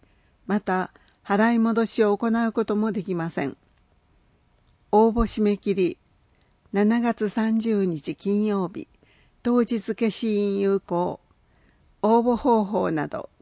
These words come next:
詳しくは市ホームページ、または各事務所に設置のチラシをご覧ください。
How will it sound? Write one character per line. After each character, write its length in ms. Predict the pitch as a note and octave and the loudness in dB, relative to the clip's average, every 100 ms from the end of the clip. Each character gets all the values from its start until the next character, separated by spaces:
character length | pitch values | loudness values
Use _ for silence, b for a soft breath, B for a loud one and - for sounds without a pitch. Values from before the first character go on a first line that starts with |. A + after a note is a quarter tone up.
| - | -4
詳 240 | G#3 A3 | 0 0
し 140 | - - | -2 -10
く 140 | G3 | -6
は 200 | F3 - - | -6 -6 -10
市 360 | - - A3+ - | -8 -4 -4 -6
ホ 240 | - A3+ | -6 -2
ー 20 | |
ム 200 | A3+ A3+ | 0 -2
ペ 260 | A3 A3 F#3 | -2 0 0
ー 20 | |
ジ、 240 | D#3 - - b b b b _ | -2 -8 -14 b b b b _
ま 160 | A3 | -4
た 120 | - F#3 | -2 -2
は 120 | E3+ | -2
各 320 | - B3 - | -4 -6 -4
事 120 | F#3 | -2
務 180 | A3 G#3+ | -2 -2
所 160 | G3 F3+ | -2 -4
に 320 | E3+ E3 - _ _ | -4 -8 -12 _ _
設 300 | - F3+ - - G#3+ | -4 -4 -4 -6 -2
置 40 | |
の 240 | G3 G3+ - | 0 -2 -6
チ 160 | - A3 | -4 0
ラ 160 | A3 A3+ | 0 -2
シ 200 | - A3 | 0 0
を 60 | |
ご 140 | G3+ G#3 | 0 -2
覧 220 | F#3+ F3+ | -2 -4
く 100 | E3+ | -6
だ 100 | F3+ | -6
さ 220 | - | -4
い。 80 | E3+ | -6